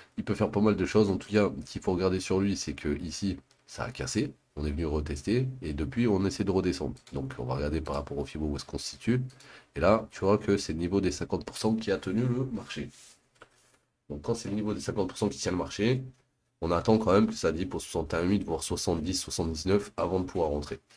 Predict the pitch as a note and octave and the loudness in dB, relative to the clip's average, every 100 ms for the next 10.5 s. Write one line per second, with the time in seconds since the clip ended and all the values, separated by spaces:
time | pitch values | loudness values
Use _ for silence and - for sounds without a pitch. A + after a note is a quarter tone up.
0 | _ _ - - - F2 F2+ - - - | _ _ -20 -16 -2 2 2 -2 -6 -4
1 | G2+ F#2+ F2+ E2 D#2+ - _ - G2 - | 2 2 2 0 -4 -8 _ 0 2 2
2 | G2+ F2 E2 F2 - F#2 - - F2 - | 0 0 0 0 -2 -2 -2 -4 -6 -6
3 | - A2+ C3 - E2+ E2 - F2 F2 B2 | -2 0 0 -8 -10 -10 -8 -2 4 6
4 | A2+ G2+ C3 F#2+ G2+ F2+ F2 E2+ - B2+ | 6 4 2 2 2 2 2 0 0 0
5 | A2+ A#2+ C3+ - _ _ - - - - | 2 0 -2 -4 _ _ -20 -20 -8 -4
6 | D#2 D2 D#2 C#2+ A2+ B2+ A#2+ - _ _ | -2 -4 -6 -2 -2 -2 -6 -16 _ _
7 | _ _ _ _ _ - F2 - D2+ - | _ _ _ _ _ -4 -2 0 0 2
8 | G#2 G#2+ F#2 F2 F2 - D#2+ E2 D2+ - | 2 4 4 2 0 -4 -4 -2 -4 -4
9 | F2+ - F2 F2 - F2+ D#2 D#2+ D#2 D2 | -6 -2 0 0 0 -2 -2 -2 -2 -2
10 | - A2+ E2+ C2+ | 2 2 2 0